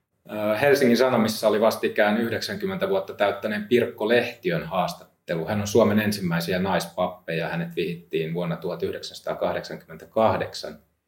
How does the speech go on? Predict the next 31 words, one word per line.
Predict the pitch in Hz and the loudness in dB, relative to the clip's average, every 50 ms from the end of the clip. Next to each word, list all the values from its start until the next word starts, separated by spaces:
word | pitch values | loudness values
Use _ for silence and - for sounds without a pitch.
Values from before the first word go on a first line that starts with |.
| _ _ _ _ _ _ _ _ _ _ _ - | _ _ _ _ _ _ _ _ _ _ _ 2
Ö, | 101 101 101 101 101 | 4 6 6 6 8
Lehtiö | 131 143 143 143 - 123 110 | 8 6 6 6 6 4 6
kertoo | 113 123 113 104 - 117 110 | 6 6 4 4 4 4 6
haastattelussa | 117 131 120 - - 104 - - 98 98 95 - 107 101 | 6 6 4 4 2 -2 -2 -2 -2 -2 -2 -2 -4 0
saaneensa | - 110 107 104 101 95 95 104 98 110 | 2 2 4 4 2 0 2 2 2 2
ennen | 107 104 101 - | 4 2 0 2
papiksi | - 110 110 - - - - 90 80 | 2 2 2 2 0 0 0 -2 -2
vihkimistään | 92 90 - - 95 87 90 90 - - 92 92 - - | -2 -2 -2 -4 -6 -6 -6 -6 -4 -2 -2 -2 0 4
usean | 131 127 - 117 104 95 87 | 4 4 4 4 2 2 2
viikon | 92 90 87 - 98 104 - | 0 -2 -2 -2 -4 -4 -4
ajan | 107 104 98 92 92 95 | -4 -4 -4 -4 -2 2
joka | 113 127 127 - 113 107 | 2 2 2 4 2 2
ilta | 98 101 104 98 - - 98 | 2 2 0 -2 -2 -2 -2
uhkailusoittoja, | - - 120 117 - - - 92 82 80 80 - 110 113 113 104 107 - - 98 90 90 | 2 2 0 0 0 -6 -4 -4 -4 -4 -6 -6 -2 0 0 0 -2 -2 -2 -2 -2 0
joissa | 90 87 85 - 90 90 | -2 -2 -4 -4 -4 -2
uhattiin | 92 92 92 87 - - - 87 82 85 | -2 -2 -2 -4 -10 -8 -6 -6 -6 -6
hänen | 87 90 87 90 | -8 -10 -12 -10
henkeään. | - 107 101 95 - 110 - - 82 - - - - - _ - | -4 -2 -2 0 -2 -4 -6 -6 -6 -6 -6 -6 -10 -12 _ 0
Vihkiminen | 120 120 123 - - 98 95 95 92 90 | 0 0 0 0 -4 -2 -2 -2 -2 -2
suoritettiin | - 101 98 92 90 - - - - 98 92 95 | 0 0 0 0 0 -4 -6 -6 -4 -4 -4 2
poliisivalvonnassa | - 120 123 110 95 87 - - 80 87 110 117 113 104 101 90 85 85 85 - - 92 | 4 4 6 6 4 2 0 -4 -2 0 2 2 2 2 2 0 0 -4 -6 -6 -4 -4
ja | 90 90 90 | -4 -4 -2
vihittäviä | 110 107 110 104 - - 95 - - 90 87 | -2 -2 -2 -2 -4 -4 -6 -4 -2 -4 -4
naisia | 87 92 101 101 92 82 - - - 82 90 | -4 -6 -8 -6 -6 -6 -6 -6 -4 -4 -2
oli | 87 90 90 90 | -2 -4 -6 -6
neuvottu | 95 95 92 - 78 - - | -6 -6 -6 -8 -10 -12 -14
tarpeen | - - - 110 107 104 - - 87 85 82 | -12 -2 0 0 0 0 0 -2 -4 -4 -2
vaatiessa | 90 90 87 - - 82 - - - 85 - | -4 -4 -4 -4 -6 -8 -8 -6 -8 -6 -4
varautumaan | 101 95 95 90 80 78 - 80 82 85 82 80 - | -4 -2 0 0 0 0 -2 -6 -10 -10 -10 -10 -10
kyyristymiseen | - 113 113 104 92 82 78 - - - 78 - - - - - - - | -2 0 2 2 2 0 -2 -6 -8 -12 -14 -12 -10 -12 -10 -10 -8 -8
saarnastuolissa. | - - 87 87 82 - - - - - - - - - - - - - - - _ | -4 -2 -2 -2 -2 -4 -6 -12 -18 -18 -12 -10 -10 -8 -10 -10 -14 -18 -18 -20 _